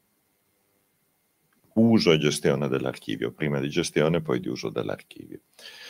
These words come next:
Da un lato, mm, l'analiticità è fondamentale per chi avvicina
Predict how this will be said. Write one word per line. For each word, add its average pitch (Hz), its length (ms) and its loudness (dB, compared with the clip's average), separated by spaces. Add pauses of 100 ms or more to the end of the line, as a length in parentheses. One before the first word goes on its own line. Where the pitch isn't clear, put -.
(320)
Da 107 160 8
un 107 120 6
lato, 113 800 10
mm, 69 340 -8 (960)
l'analiticità 101 1600 6
è 87 200 0
fondamentale 90 1080 4
per 90 320 -6
chi 98 240 -2
avvicina 90 1040 0